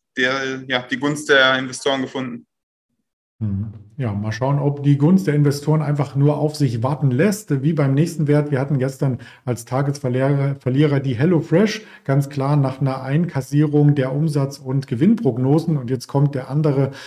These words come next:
Speaker 2: ähm, Lieferdienst, ähm, ins Rennen, der nicht mehr im dax notiert, sondern mittlerweile abgestiegen ist, aber durchaus überzeugen kann.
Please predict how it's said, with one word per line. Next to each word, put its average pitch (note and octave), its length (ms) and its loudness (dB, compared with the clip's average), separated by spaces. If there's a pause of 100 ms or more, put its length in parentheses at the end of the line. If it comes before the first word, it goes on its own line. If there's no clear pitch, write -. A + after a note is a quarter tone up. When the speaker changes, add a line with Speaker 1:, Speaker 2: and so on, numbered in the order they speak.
(280)
Speaker 2:
ähm, B2 200 2
Lieferdienst, E3 1300 4
ähm, D#3 380 2
ins D3 280 0
Rennen, D#3 600 4
der B2 140 2
nicht A#2+ 120 -4
mehr A#2 140 -2
im A2 80 -2
dax D3+ 240 -4
notiert, A#2+ 320 -4
sondern A#2 300 -2
mittlerweile A2+ 420 -4
abgestiegen C3+ 560 -6
ist, D#3 200 -6
aber C3+ 380 -2 (220)
durchaus D3+ 500 -4
überzeugen F3+ 520 -4
kann. G2 180 -12